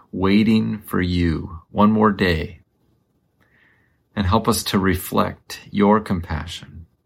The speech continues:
Help us to recognize your mercy,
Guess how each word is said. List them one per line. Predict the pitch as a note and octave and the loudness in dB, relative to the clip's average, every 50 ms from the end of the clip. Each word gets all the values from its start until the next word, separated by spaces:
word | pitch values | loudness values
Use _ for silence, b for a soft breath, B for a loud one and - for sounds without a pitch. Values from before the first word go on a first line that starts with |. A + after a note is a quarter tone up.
| _ _ _ _ _ _ _ _ _ _ _ _ _ _ _ _ _ _ - | _ _ _ _ _ _ _ _ _ _ _ _ _ _ _ _ _ _ -8
Help | - A#2 G#2+ - | -4 -4 -2 0
us | C3+ B2 - | -2 -2 -2
to | - G#2+ | 0 0
recognize | G2 G2+ A2+ A#2 - A#2+ G#2+ G#2 A2+ A#2 A2 A2 A2 A2 A2+ G#2+ G2+ - | 2 2 2 0 0 -6 -8 -4 0 2 2 4 4 4 2 0 0 0
your | A2 G2+ F#2+ | 0 0 0
mercy, | F#2+ F#2 F2+ E2+ E2+ - - - E2 E2 D#2+ | 0 0 0 -2 -2 -4 -8 -10 -10 -10 -12